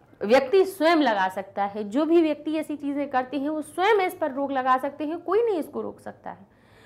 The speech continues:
उसके लिए हमें स्वयं कैसा होना पड़ेगा, वही विश्व बंधुत्वम की जब बात आती है, जब ऐसी भावना अंदर होती है, तभी जाके कहीं ये, ये सारी चीज़ें खत्म हो सकती हैं। जब सब एक दूसरे को समान देखने लगेंगे, अपने भाई बंधु जैसा देखने लगेंगे, तब ये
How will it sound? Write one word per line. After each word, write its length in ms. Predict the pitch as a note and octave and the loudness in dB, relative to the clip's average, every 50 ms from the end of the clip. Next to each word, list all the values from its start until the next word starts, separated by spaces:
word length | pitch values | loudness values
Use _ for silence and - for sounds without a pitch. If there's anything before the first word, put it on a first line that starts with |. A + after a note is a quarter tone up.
| - - - - | -20 -18 -2 0
उसके 380 | C#4 D#4 C#4+ - - D#4+ E4+ | 0 0 0 -2 -2 0 0
लिए 340 | D4 C#4+ D4+ F#4+ G4+ G4+ G4+ G4+ - - - | 0 2 2 2 2 0 0 -2 -12 -14 -8
हमें 180 | C4+ D4 E4 D#4+ | -4 -4 -4 -4
स्वयं 400 | D#4+ - - D#4+ F4+ F#4+ F4+ E4+ | -6 -4 -2 -2 0 0 -2 -2
कैसा 320 | F4 D#4 C#4+ C#4 C#4+ C#4+ | -2 -4 -4 -2 0 0
होना 280 | C4+ C4+ C4+ C4+ C4+ C4+ | 0 0 -2 -2 -4 -2
पड़ेगा, 420 | C4 C4+ C4 C#4+ C4 D4+ D4+ C4+ | -2 -2 -2 0 0 0 0 0
वही 260 | A3+ B3+ B3+ D#4+ E4+ | 0 0 0 0 0
विश्व 280 | C#4 - B3+ - - C#4+ | 0 -2 -6 -6 -8 -6
बंधुत्वम 560 | A#3 A#3 A#3 A#3+ B3 B3 - - C4 C4 C4+ | -6 -4 -4 -4 -6 -8 -4 -4 -2 -2 -2
की 160 | B3+ C4+ C4 | -4 -6 -4
जब 200 | A3 A#3 G#3+ G3+ | -4 -4 -4 0
बात 240 | G3+ A3+ B3+ C4 B3+ | 2 4 4 4 2
आती 380 | - - A3 G#3+ A3 A#3+ A#3+ A#3+ | -2 -4 -4 -4 -4 -6 -8 -4
है, 220 | B3 D#4 F4+ F4 - - - - _ _ G#3 | -2 -4 -4 -4 -8 -18 -20 -20 _ _ -4
जब 300 | F#3+ A#3 A3+ A3 A3+ - A3 | 0 0 0 0 0 0 0
ऐसी 220 | A#3 B3+ - C4 | -2 0 -2 -4
भावना 440 | G#3 F3 E3+ G#3+ G#3+ G#3+ A#3 B3 A#3+ | -6 -4 -2 0 0 0 0 -4 -4
अंदर 280 | - A3+ A#3 A3 G#3+ | -4 -6 -8 -8 -8
होती 320 | G#3+ G3+ G#3+ G#3+ - C4+ C4+ | -8 -8 -10 -8 -8 -6 -6
है, 100 | C4+ C4+ | -6 -6
तभी 280 | C4 - A#3 A#3 A#3 | -4 -4 -4 -4 -4
जाके 320 | G#3+ A3 G#3+ G#3+ - A3 A3 A3 - _ _ _ _ _ _ A#3 A3+ | -4 -6 -6 -6 -6 -12 -12 -12 -16 _ _ _ _ _ _ -18 -8
कहीं 360 | - - A3+ A3+ D4 F4+ F#4+ - - - - - _ | -4 -2 0 2 0 0 -2 -4 -10 -20 -20 -14 _
ये, 200 | A#3+ A#3 - - - - _ - | -10 -10 -10 -12 -20 -20 _ -6
ये 220 | A#3+ A#3+ D4 D4 | -2 0 0 0
सारी 320 | C#4+ C#4+ C#4 B3 B3 C4 C4 | 2 4 4 4 4 4 0
चीज़ें 320 | - B3+ B3+ A#3+ B3 B3 | -2 -4 -2 -2 -4 -4
खत्म 240 | B3 A#3+ A#3 - G#3+ | -4 -8 -8 -8 -8
हो 200 | G#3+ F#3 F3 E3+ | -10 -10 -12 -14
सकती 400 | E3+ - F3 - - _ F3+ F3+ | -14 -14 -16 -16 -16 _ -18 -16
हैं। 180 | F3+ F3+ F3+ - - - _ _ _ _ _ - _ _ _ _ - A#3 | -16 -18 -20 -20 -20 -20 _ _ _ _ _ -20 _ _ _ _ -6 -4
जब 100 | A3 A3 | -4 -4
सब 260 | A3 - C4+ C#4+ D4 | 2 4 4 4 4
एक 260 | G#4 C#4+ C#4 C4 B3 | 2 -2 -4 -4 -4
दूसरे 260 | C4+ C#4 C#4 B3+ C4+ | -6 -6 -6 -8 -8
को 120 | B3+ C4+ C#4 | -6 -6 -6
समान 380 | C4+ C4 A#3 A3+ A#3 C4 C#4 | -6 -6 -4 -2 -2 -2 -2
देखने 300 | B3 A#3+ A#3 A#3 A#3 A3 | -4 -6 -6 -6 -8 -4
लगेंगे, 360 | A3 G#3+ A3 A3+ A#3 A#3+ A#3+ | -4 -4 -4 -4 -4 -6 -6
अपने 320 | - - A3+ A#3 B3+ C4 A#3 | -2 -4 -4 -2 -2 -4 -4
भाई 300 | G#3+ F#3+ G3 A3+ B3+ C#4 | -6 -4 0 0 0 2
बंधु 340 | A3 A#3 A#3 A#3 A3+ C4 A#3 | 0 -2 -4 -4 -6 -8 -8
जैसा 380 | G#3+ A#3 A#3 A#3 A#3 A#3 A3+ | -6 -6 -6 -6 -4 -4 -6
देखने 320 | G#3+ G3 G3 - A3+ A3 A3 | -6 -6 -10 -10 -10 -8 -8
लगेंगे, 360 | A3 A3 A#3 B3 C4 C#4 C4+ | -8 -8 -8 -8 -8 -8 -8
तब 200 | C4+ - A#3 A#3 | -4 -4 -4 -4
ये 280 | B3+ A#3+ B3+ C#4+ C#4+ | -4 -4 -4 -4 -6